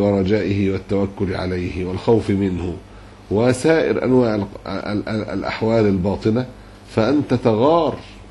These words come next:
أن يكون غيرك أسبق وغيرك أولى، أو أن تكون أنت مع المتخلفين. تراعيها غيره وتسترها تظرفا.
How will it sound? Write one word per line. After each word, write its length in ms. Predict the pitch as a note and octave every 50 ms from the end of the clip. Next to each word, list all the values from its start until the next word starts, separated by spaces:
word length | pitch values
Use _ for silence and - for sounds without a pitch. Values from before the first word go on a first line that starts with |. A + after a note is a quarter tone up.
| - - - - - A#2
أن 380 | B2 C#3 C#3+ C3+ B2+ A#2 G2
يكون 400 | G#2 A#2 A2 A2 - C#3 C3+ B2
غيرك 580 | A#2+ A2+ G#2+ B2+ C#3 D3 C#3+ C3+ C#3 B2+ - C3+
أسبق 600 | A#2+ G2+ - - C3 B2 - - B2+ D3+ - - - - - - - - - - - - - - - - -
وغيرك 560 | G2+ F#2+ F#2 F#2+ A#2+ C3+ C3+ B2 A#2+ A2+ A#2+ B2+
أولى، 520 | G#2+ A2+ B2 C3 C3+ C#3+ D#3+ E3 D#3 - - - - - - - - - - E3
أو 200 | D3+ C3 G#2+ C#3
أن 120 | B2+ -
تكون 300 | B2 A#2 - B2 B2 A2+
أنت 300 | F#2 G#2 A2+ G#2 - A2
مع 220 | G2 G#2 G2 G2
المتخلفين. 840 | F#2+ F#2 F#2 F2+ G2 F2+ - - E2+ E2 E2 E2 - - F2 D#2+ C2+ C2 - - - - - - - - - - - - - - - - - - - - - - - -
تراعيها 580 | G2+ G2 G2+ G2+ F#2 F2+ G#2 A2+ B2+ C3 C3 B2
غيره 400 | B2+ C#3+ D#3 E3 E3+ E3+ E3+ E3+ - - - - - -
وتسترها 760 | - A#2 - A#2+ A2+ - - - E3+ E3+ D3+ D3 C3+ B2+ A2+ G#2 G#2
تظرفا. 600 | A#2+ G#2+ G#2 G#2+ F#2+ F2+ G2+ A2 - - F2 -